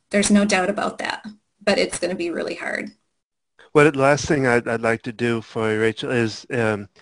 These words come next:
Speaker 2: if you'd like to, i-, if somebody was interested in learning more about you or, or somehow maybe getting in contact with you, uh, what's their best method for doing that? 'Cause I believe you have a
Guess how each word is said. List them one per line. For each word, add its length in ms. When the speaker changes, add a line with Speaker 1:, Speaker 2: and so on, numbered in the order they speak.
Speaker 2:
if 180
you'd 160
like 260
to, 480
i-, 40
if 220
somebody 340
was 140
interested 440
in 180
learning 320
more 380
about 460
you 180
or, 140
or 180
somehow 280
maybe 280
getting 220
in 100
contact 500
with 220
you, 300
uh, 200
what's 340
their 200
best 440
method 520
for 460
doing 280
that? 180
'Cause 100
I 80
believe 300
you 140
have 240
a 280